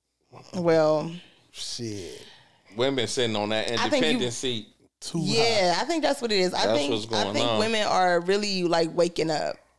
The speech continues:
Speaker 1: I think they waking up.
Speaker 2: I
Speaker 1: Or maybe
Speaker 2: hope so,
Speaker 1: I'm
Speaker 2: man.
Speaker 1: meeting more women that's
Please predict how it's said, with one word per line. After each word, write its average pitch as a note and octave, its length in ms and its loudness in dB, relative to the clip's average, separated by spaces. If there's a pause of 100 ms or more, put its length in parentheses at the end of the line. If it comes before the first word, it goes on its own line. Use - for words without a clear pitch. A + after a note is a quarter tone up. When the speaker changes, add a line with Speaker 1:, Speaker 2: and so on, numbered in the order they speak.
(240)
Speaker 1:
I G#3+ 100 -2
think F3+ 240 -4
they D3 120 0
waking C#3+ 380 -8
up. - 280 -12 (560)
Speaker 2:
I - 100 0
Speaker 1:
Or G3+ 40 4
maybe D4+ 280 2
Speaker 2:
hope - 80 -4
so, - 40 0
Speaker 1:
I'm A#3+ 100 0
Speaker 2:
man. A3 80 -2
Speaker 1:
meeting G#3 280 -2
more F#3 240 4
women E3+ 280 0
that's D#3+ 300 -2